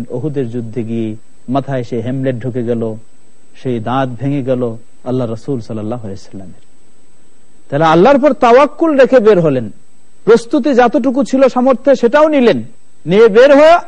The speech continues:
আবারও তিনি কি করলেন, বিপদগ্রস্ত হয়ে গেলেন। এখানে আরেকটি বিষয় এসে যায়, সেটি হলো আবার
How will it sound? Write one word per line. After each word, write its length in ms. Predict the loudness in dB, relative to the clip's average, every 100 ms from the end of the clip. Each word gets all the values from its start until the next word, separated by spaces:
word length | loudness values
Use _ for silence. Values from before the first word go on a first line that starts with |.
| 2
আবারও 320 | 6 6 4
তিনি 220 | 4 4 4
কি 80 | 4 4
করলেন, 240 | 4 4 0
বিপদগ্রস্ত 1080 | 2 2 0 -6 -16 -16 -12 -4 -2 -2 -2 0
হয়ে 180 | 0 -2
গেলেন। 260 | -4 -8 -12 -14 -2 2
এখানে 240 | 4 4 2 2
আরেকটি 320 | 0 -2 0
বিষয় 300 | 0 2 2
এসে 160 | 2 2
যায়, 300 | 2 2 -2 -8 -14 -8
সেটি 220 | -4 -2
হলো 200 | -2 -2 -4
আবার 300 | -2 -2 -2